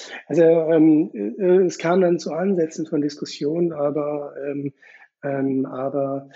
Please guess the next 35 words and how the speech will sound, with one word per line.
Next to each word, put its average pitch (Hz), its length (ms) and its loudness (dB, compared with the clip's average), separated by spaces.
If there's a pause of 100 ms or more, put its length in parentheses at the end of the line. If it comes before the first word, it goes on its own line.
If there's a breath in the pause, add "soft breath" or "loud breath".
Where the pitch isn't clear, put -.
(240 loud breath)
natürlich, 147 760 -2
ähm, 131 580 -4 (480)
natürlich 151 760 -2 (680)
ist - 200 -4
es, 160 140 -4
geht 165 200 4
das 143 280 -2
Wegschieben, 147 960 0
ähm, 131 300 -8 (480 loud breath)
äh, 160 300 -4
trotzdem 165 500 2
auch 131 200 -4
weiter. 160 560 -4 (320 loud breath)
Und, 156 400 2
ähm, 147 340 2
und 175 120 0
natürlich 185 320 4
muss 190 180 4
man 180 120 2
das, - 220 -8
muss 190 220 2
man 165 140 0
auch, 160 300 -12
muss 214 280 2
man 156 140 0
auch 127 180 -6
verstehen, 156 640 0
dass 147 180 -2
so 151 140 2
jemand, 151 540 0 (580 loud breath)
ähm, 135 500 0
dass, 143 480 -8
dass 147 340 -6
so 151 160 2
jemand 147 580 -2